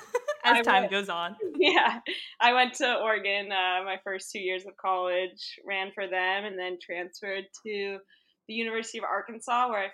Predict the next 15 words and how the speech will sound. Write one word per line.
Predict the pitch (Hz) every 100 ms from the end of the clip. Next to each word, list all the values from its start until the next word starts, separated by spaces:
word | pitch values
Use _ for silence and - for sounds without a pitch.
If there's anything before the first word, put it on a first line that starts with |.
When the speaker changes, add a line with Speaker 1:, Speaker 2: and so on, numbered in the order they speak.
| -
Speaker 2:
finished | 202 202 233 - 202
and | 196
graduated | 185 185 214 202 208 208
from. | 233 240 254
And | 208 180 185
then | 180 180 - 190
I | 190
turned | 240 233
pro | 214 196
in | 196 -
twenty | 185 185
eighteen, | 180 - 196 185 170
so | 170
I | 170
guess | 180